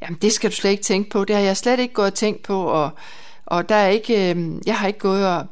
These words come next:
båret af til dig over noget." Ej, hvor blev jeg glad. Det har faktisk ikke været så nemt at skrive den mail, men, men, øh, men hun gjorde mig rigtig glad.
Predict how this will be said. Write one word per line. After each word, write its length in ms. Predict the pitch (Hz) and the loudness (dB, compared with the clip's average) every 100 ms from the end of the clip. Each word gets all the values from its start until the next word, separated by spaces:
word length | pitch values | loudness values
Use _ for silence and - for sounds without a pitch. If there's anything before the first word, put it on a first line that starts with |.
| - - | -8 -2
båret 240 | 170 165 | 0 0
af 160 | 185 - | 0 -2
til 120 | 170 | -2
dig 220 | 156 180 | 0 0
over 160 | 175 170 | 0 0
noget." 280 | 156 170 170 - - - - - | 0 -2 -6 -12 -16 -16 -10 -4
Ej, 120 | 214 | -2
hvor 100 | 180 | -2
blev 180 | 180 175 | -2 -2
jeg 100 | 160 | -2
glad. 240 | 151 147 - - - - - - - - | -4 -6 -8 -14 -16 -16 -16 -16 -14 -4
Det 60 | 202 | -2
har 40 | |
faktisk 260 | 180 196 240 | 0 0 -2
ikke 140 | - | 0
været 160 | 208 208 | 0 2
så 100 | 196 | 2
nemt 200 | 202 - | 0 -2
at 60 | |
skrive 220 | - 196 | -4 -2
den 200 | 202 180 | -2 -2
mail, 280 | 160 160 185 | -2 -2 -2
men, 260 | 170 160 - - - | -4 -6 -8 -14 -8
men, 300 | 165 156 151 | -4 -4 -4
øh, 120 | 147 - - - - - - - | -8 -12 -16 -16 -16 -16 -14 -6
men 100 | 170 | -2
hun 120 | 202 | 0
gjorde 160 | 226 196 | 2 2
mig 140 | 175 | 2
rigtig 260 | 196 214 185 | -2 -4 -4
glad. 200 | 156 | -4